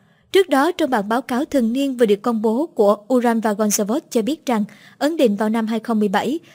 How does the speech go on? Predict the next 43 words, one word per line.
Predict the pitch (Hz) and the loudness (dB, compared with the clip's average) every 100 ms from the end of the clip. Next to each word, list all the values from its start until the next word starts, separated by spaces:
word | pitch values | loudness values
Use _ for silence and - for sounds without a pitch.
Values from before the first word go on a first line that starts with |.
| _ | _
cần | - 269 | 0 2
bắt | 370 | 0
đầu | 294 240 | 0 0
quá | 240 339 | 0 -4
trình | 285 220 | -4 -4
thực | 226 | -4
hiện | 226 196 | -4 -2
hợp | 208 208 | -4 -2
đồng | 214 190 | -2 -2
với | 208 226 | -2 -4
khách | 339 330 | -6 -6
hàng | 233 190 190 | -4 -2 -2
bảy | 170 | -4
trăm | - 220 | -4 -2
lẻ | 208 180 247 | -2 -2 -2
bốn | 240 | 0
Việt | 220 202 | 0 -2
Nam | 233 240 226 - - - | 0 -2 -2 -12 -4 2
về | 262 | 2
việc | 254 254 | 2 -4
cung | 277 | -4
cấp | 254 359 | -4 -4
sáu | - 240 | -2 -2
mươi | 269 - | -2 -2
tư | 254 | -2
xe | 247 240 | -2 -4
tăng | 240 226 | -4 -4
T | 214 226 220 | -2 -2 -2
chín | 226 | -4
mươi | 254 - 240 | -4 -4 -6
S | - - 233 | -6 -6 -8
S | - | -6
K. | 233 214 - _ _ _ _ _ _ | -4 -4 -4 _ _ _ _ _ _
T | - 330 | -2 0
chín | 302 | 0
mươi | 349 311 277 349 | -2 -2 -2 -4
S | - _ | -8 _
là | 269 254 | -2 0
phiên | 311 285 | -2 -2
bản | 220 208 | -2 -2
xe | 269 | -6
tăng | 254 254 226 | -4 -2 -2
T | 214 | -2